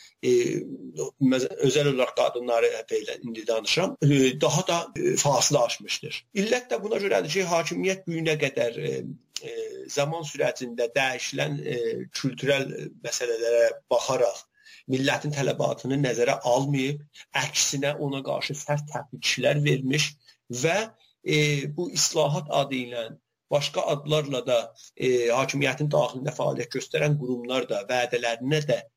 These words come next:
əməl edə bilməmişlər. Ona görə toplum ümumiyyətlə mən, e, bu, bunlara səs verməklə də, e, e, mədəni şəkildə öz haqlarına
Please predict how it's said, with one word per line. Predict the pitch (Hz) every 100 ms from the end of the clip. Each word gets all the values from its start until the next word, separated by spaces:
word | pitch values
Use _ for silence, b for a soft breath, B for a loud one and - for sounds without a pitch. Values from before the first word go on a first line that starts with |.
| _ 131
əməl | 151 151 147 -
edə | 151 147
bilməmişlər. | 151 143 120 110 - 110 135 - _ b b -
Ona | 175 208
görə | 214 214 208 170 - - 151
toplum | - 170 151 175 196 147
ümumiyyətlə | 143 143 139 147 170 - 123
mən, | 127 143 - -
e, | - 123 113 - - _ -
bu, | 185 156 143
bunlara | 151 156 175
səs | - 147 147
verməklə | 147 147 160 156 139
də, | 131 110 - B B -
e, | 131
e, | 120 113 110 - - - - - - - - - - - - - 151 147 147 143
mədəni | 147 151 156 185
şəkildə | 156 147 143 131 127 147 - 156
öz | 147 -
haqlarına | 139 139 135 131 131